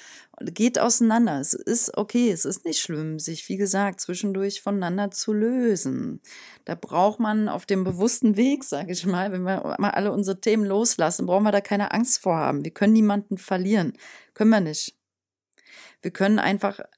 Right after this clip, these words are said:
es ist ja alles in uns. Und, ähm, so macht man sich auch frei von sogenanntem Festhalten an anderen. Klar brauchen wir Menschen, bra-, klar brauchen wir uns gegenseitig.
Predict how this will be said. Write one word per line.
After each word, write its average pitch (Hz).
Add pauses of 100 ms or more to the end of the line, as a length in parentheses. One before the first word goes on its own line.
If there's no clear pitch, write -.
es 180
ist -
ja 104
alles 104
in 104
uns. - (1000)
Und, 185
ähm, 180
so 190
macht 202
man 202
sich 190
auch 196
frei 196
von 180
sogenanntem 190
Festhalten 185
an 165
anderen. 190 (340)
Klar 294
brauchen 185
wir 190
Menschen, 190
bra-, 175
klar 214
brauchen 196
wir 190
uns - (360)
gegenseitig. 180